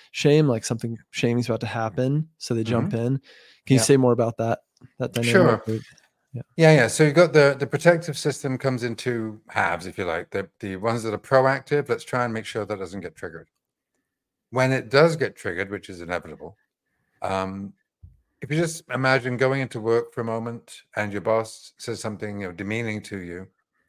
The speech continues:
Speaker 2: if you didn't have your protective part, that part that just got triggered that feels the shame would begin to take over your whole body. And you'd be consumed with, like, a five-year-old shame, right? And so your body would kind of cave in a bit.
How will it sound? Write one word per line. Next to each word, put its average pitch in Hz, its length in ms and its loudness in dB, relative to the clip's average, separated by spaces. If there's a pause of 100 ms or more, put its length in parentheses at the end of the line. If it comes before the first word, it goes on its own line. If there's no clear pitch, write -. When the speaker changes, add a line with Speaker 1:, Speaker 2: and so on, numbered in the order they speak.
(560)
Speaker 2:
if - 160 -6
you 165 60 2
didn't 165 240 0
have 139 260 0
your 131 100 -2
protective 117 540 -8
part, 90 540 -12 (800)
that 120 300 0 (240)
part 131 220 4
that 131 100 -6
just 123 160 -8
got 120 160 -4
triggered 107 240 -4
that 104 140 -12
feels 113 220 -6
the 110 80 -10
shame 117 400 -4
would 110 140 -6
begin 117 300 -6
to - 100 -20
take 113 240 -6
over 110 220 -2
your 95 140 -6
whole 92 180 -6
body. 78 460 -12 (580)
And 98 140 -6
you'd 95 220 -8
be 101 140 -8
consumed 117 720 -4
with, 95 160 -8
like, 90 120 -4
a 95 60 -8
five-year-old 92 600 -4
shame, - 580 -10
right? 90 260 -8
And 98 140 -12
so - 180 -6
your 95 160 -6
body 95 300 0
would 92 140 -10
kind 87 180 -16
of 85 80 -16
cave 95 300 -8
in 110 160 0
a 107 60 0
bit. 107 320 0